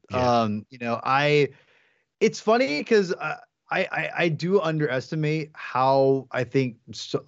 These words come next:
Speaker 2: n-, I, I, I underestimate a little bit a li-, of Rebels that how people do love that show and that series. And the thing is, I, I love those, that series too, but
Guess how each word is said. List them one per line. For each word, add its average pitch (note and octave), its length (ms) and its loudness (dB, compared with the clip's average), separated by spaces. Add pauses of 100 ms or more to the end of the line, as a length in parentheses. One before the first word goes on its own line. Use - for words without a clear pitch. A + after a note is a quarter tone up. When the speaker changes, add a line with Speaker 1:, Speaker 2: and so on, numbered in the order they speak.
Speaker 2:
n-, D#3 200 0
I, B2 320 0
I, - 100 -2 (580)
I F3+ 140 4
underestimate F#3 720 4
a C#3 40 2
little C3 260 0
bit A#2+ 360 2
a A#2+ 100 -2
li-, C3 280 0
of A2+ 220 -2
Rebels C3+ 560 2
that A#2+ 320 2
how C3+ 640 2 (600)
people C3+ 380 0
do A#2 240 0
love A2 340 2
that A2+ 280 2
show A#2 440 2 (460)
and B2 100 0
that B2 160 0
series. B2 580 2 (460)
And A#2+ 520 2 (960)
the C#3+ 80 0
thing A#3 240 2
is, F#3+ 180 6
I, C3+ 140 2
I E3 160 2
love F#3+ 200 4
those, D3 180 0
that C#3+ 180 -8
series B2+ 300 -6
too, F3 260 2
but C3 240 -4